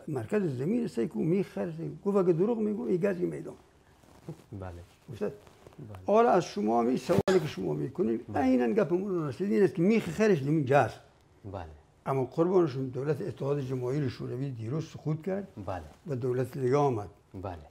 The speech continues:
Speaker 1: تمام اسناد و اسرارش فاش شد.
Speaker 2: فاش شد، بله.
Speaker 1: کدام جای کدام سطر شما دیده باشید که در حکومت اتحاد جماهیر شوروی نه تنها که اشتراک نکرده،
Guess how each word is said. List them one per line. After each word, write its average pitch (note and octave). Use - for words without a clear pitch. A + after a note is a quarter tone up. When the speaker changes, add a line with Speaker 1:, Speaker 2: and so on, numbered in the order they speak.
Speaker 1:
تمام F#3
اسناد F3
و E3
اسرارش D#3+
فاش D3+
شد. A2+
Speaker 2:
فاش F2+
شد، -
بله. E2
Speaker 1:
کدام D3+
جای F3+
کدام C#3+
سطر E3
شما D#3
دیده C#3+
باشید G3
که E3+
در D#3+
حکومت D3
اتحاد D2+
جماهیر C#2+
شوروی C#3+
نه F3
تنها G#3+
که G#3+
اشتراک D#3+
نکرده، B2+